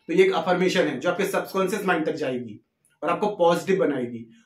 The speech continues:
और जब आप positive रहेंगे तो आपकी जिंदगी में सब कुछ अच्छा होगा। और अगर negative रहेंगे दोस्तों, तो negative चीजें attract करेंगे life में।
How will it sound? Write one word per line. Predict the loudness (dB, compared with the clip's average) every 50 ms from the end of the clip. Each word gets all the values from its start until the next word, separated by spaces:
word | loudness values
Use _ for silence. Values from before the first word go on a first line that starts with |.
| _ _
और | -6
जब | 0 2 2
आप | 2 2 2
positive | 2 2 2 2 2 2 4
रहेंगे | 4 4 4 2 2 0
तो | 0 -4 -12 -6 -4 -2
आपकी | -2 0 0
जिंदगी | 0 0 0 0 0
में | 0 0 0
सब | -2 -2 -2
कुछ | -2 -4 -4 -4
अच्छा | -6 -8 -8 -6 -4 -4
होगा। | -4 -4 -4 -8 -10 -14 -16 -20 _ _ _ _ _ _ _ _ _ _ _ _ _ _ _ _ -2
और | 2
अगर | 2 4 4
negative | 4 4 4 4 4 4
रहेंगे | 4 2 2 2
दोस्तों, | 2 2 2 4 2 2 2 0 -4 -12 -6
तो | -2
negative | 0 2 2 2 2 2 0 0
चीजें | 0 0 2 2 2
attract | 2 2 0 -4 -4 -6
करेंगे | -8 -6 -6 -6 -6
life | -6 -8 -10 -10
में। | -12 -14 -14 -16 -20